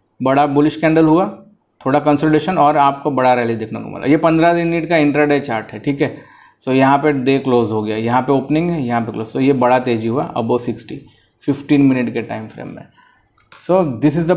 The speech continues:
power of आरएसआई। अगर आप अनकॉमन यूसेज यूज़ करोगे तो बहुत ही आपको बेहतरीन रिजल्ट्स मिलने वाले हैं इससे।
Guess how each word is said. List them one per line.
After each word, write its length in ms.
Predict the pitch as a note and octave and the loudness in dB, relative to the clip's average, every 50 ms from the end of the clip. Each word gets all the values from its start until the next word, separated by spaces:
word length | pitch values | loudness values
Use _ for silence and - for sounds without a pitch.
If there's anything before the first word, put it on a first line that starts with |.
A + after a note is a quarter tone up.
| F3 | 2
power 320 | - D3+ C#3+ D3 D3 D3+ D3 D3+ | 2 4 4 4 4 4 2 0
of 140 | D#3 E3 E3 - - - _ _ _ _ _ _ _ _ _ - | -2 -2 -4 -10 -18 -20 _ _ _ _ _ _ _ _ _ -2
आरएसआई। 480 | B2+ B2 C3 C#3 C#3 C#3 C#3 D3 B2+ A#2 | 0 2 2 2 2 0 2 2 2 2
अगर 260 | A2+ A2+ B2 C#3 D3 D3 | 2 0 2 2 4 4
आप 280 | D3 D3+ D3+ - - _ _ _ - C#3 | 4 2 0 -6 -20 _ _ _ -2 0
अनकॉमन 500 | C#3+ D#3+ D#3+ - E3 E3 E3 E3 E3 D#3+ | 0 0 0 0 0 2 2 0 0 2
यूसेज 400 | D3+ D3+ D3+ D3 D#3+ D#3+ D3 C#3 | 2 2 2 4 2 2 2 2
यूज़ 200 | D3 D#3 D3 D#3 | 2 2 2 0
करोगे 360 | - D3 C#3+ D3 D3 C#3+ D#3+ E3 | 0 2 2 2 4 4 2 0
तो 160 | D#3+ E3 D#3+ C#3 | 2 0 -2 -2
बहुत 360 | B2+ B2 B2+ C#3 C#3 C#3 - | 0 0 0 0 0 0 -2
ही 380 | D#3 D#3+ E3 D#3 - - - _ _ - - | -2 -2 -2 -4 -10 -18 -20 _ _ -4 -2
आपको 320 | C3 - - - D#3 D3 | -2 -2 0 0 -2 -2
बेहतरीन 520 | C#3 C3+ C3+ C#3+ C#3 - C#3+ D3 D#3+ D3+ | 0 0 0 0 0 0 0 0 2 2
रिजल्ट्स 400 | B2+ C3+ B2 C3+ C#3+ C#3 C#3 - C#3+ | 2 2 4 4 2 0 -2 -2 2
मिलने 320 | C3 C3 C3 C3 C3+ C3+ | 2 4 4 6 4 4
वाले 300 | C3 B2 A#2+ A#2 A#2 A#2 | 4 4 4 2 2 0
हैं 160 | A2 A#2 A2+ G#2+ | 0 -2 -4 -4
इससे। 240 | G2+ - - - | -6 -8 -10 -10